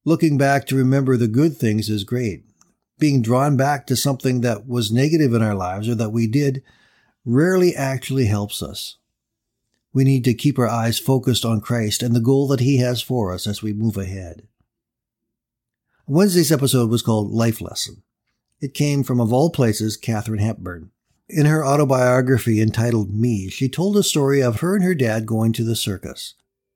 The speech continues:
When they arrived at the ticket booth, there was a large family in front of them, a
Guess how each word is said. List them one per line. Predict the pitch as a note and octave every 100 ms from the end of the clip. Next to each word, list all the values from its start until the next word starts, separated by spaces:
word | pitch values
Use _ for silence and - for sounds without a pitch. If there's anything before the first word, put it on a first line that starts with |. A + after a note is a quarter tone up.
| _ _
When | C#3+ D3
they | C#3+
arrived | C#3 D3+ E3+ D3+
at | B2+
the |
ticket | C3+ D3 C#3+ C3+
booth, | A#2+ A2 G#2 -
there | B2+
was | A#2+ A#2
a |
large | A#2 B2+ C3+ B2+
family | - C3 B2+ B2 A2+
in | G#2+
front | G#2 A#2+ A#2
of | F#2+
them, | F2 D#2 _ _ _
a | A#2